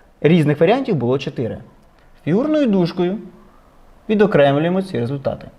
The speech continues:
Нагадую, їх було чотири. Далі, відповідно, я буду степінь, це чотирнадцять,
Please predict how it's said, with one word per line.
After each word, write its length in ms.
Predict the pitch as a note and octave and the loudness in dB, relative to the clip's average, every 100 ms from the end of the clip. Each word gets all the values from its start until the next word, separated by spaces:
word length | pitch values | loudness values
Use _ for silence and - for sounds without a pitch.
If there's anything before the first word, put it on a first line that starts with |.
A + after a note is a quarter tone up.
| - _ - - - | -20 _ -20 -20 -14
Нагадую, 440 | - B2+ C3+ B2 A#2 | -2 4 4 4 2
їх 180 | A#2+ E3 | 2 2
було 200 | G#3 A3+ | 2 2
чотири. 400 | G#3+ - - - - - - - - - - - - - - | -4 -10 -12 -14 -20 -20 -20 -20 -20 -20 -20 -20 -20 -12 0
Далі, 320 | A#2+ G3 D4 | 4 6 4
відповідно, 600 | D4+ D4+ C4+ F#3 D#3 E3+ - - | 2 2 4 4 4 0 -4 0
я 120 | D#3 | 2
буду 260 | E3 G#3 G3+ | 4 4 2
степінь, 640 | - - C3+ B2 D3+ G3+ - - - _ _ | 0 2 2 2 -4 -6 -10 -20 -20 _ _
це 160 | - A#3 | -2 0
чотирнадцять, 800 | F#3 C3 A#2+ A2 A2+ D#3 D#3+ | -2 0 0 0 -4 -8 -10